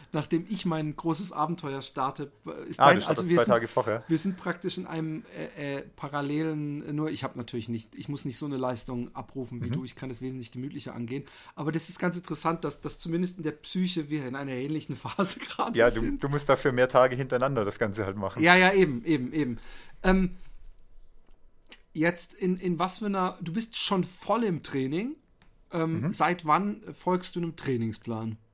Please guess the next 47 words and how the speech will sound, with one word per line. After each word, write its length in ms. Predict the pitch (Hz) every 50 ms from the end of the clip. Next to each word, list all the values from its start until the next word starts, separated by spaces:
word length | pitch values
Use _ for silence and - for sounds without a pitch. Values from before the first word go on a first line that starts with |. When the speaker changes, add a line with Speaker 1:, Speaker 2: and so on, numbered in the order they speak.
| _ _ _ -
Speaker 1:
Einem 140 | 135 123
Speaker 2:
Genau, 340 | 117 - - 139 123 117 117
ich 60 | 117
Speaker 1:
strikteren? 80 | 117 -
Speaker 2:
bin 100 | 127 123
jetzt 520 | 123 120 - - - - - - - - - - -
voll 360 | - - - - 143 147 156
im 140 | 151 147 143
Training. 440 | - - - 139 143 147 151 143 127
Also 160 | 120 110 120
ich 100 | 117 -
hab 200 | 127 - - -
jetzt 180 | 123 107 - -
im 120 | 123 123
Dezember 380 | 117 123 - 139 139 147 143 131
schon 320 | - - 135 123 127 123
so 140 | 113 120 117
ein 200 | 117 113 113 104 - - - - - - - -
Adventskalenderspielchen 1120 | - 123 101 123 147 156 - - 156 139 139 143 139 139 139 - - 151 151 143 - 139 127
durchgemacht. 640 | 127 135 139 139 - - 131 131 127 131 - - -
Also 180 | 110 113 104 107
jeden 280 | 104 120 127 123 120
Tag, 340 | - 120 117 127 - - -
äh, 320 | 131 - 120 113 117 113
die 240 | 107 - - 120 120
Distanz 420 | - - - - - 123 120 - -
laufen, 380 | 113 113 123 - - 123 110
wo 80 | 110 107
der 100 | 113 110
Tag 320 | - - 120 139 - -
ist 220 | - 160 147 - -
sozusagen. 520 | 147 - - 147 135 139 139 139 139 131
Also 200 | 110 110 - 113
erster 500 | 95 - - - - 131 131 - - 113
Tag 240 | - 127 113 113 -
theoretisch 400 | - 127 110 113 117 110 - -
ein 200 | - 127 147 139
Kilometer 480 | - 143 139 131 127 131 131 - 120
und 80 | 110 107
so 120 | 107 107
weiter. 340 | 107 117 131 135 - 143 135 - - - - - - - -
Ich 140 | - 127 -
hab 100 | 127 -
natürlich 380 | 127 113 - - 123 120 - -
nicht 380 | 123 120 - - - _ -
eins 280 | 110 117 123 123 - -
bis 520 | - 131 120 - - - - - - -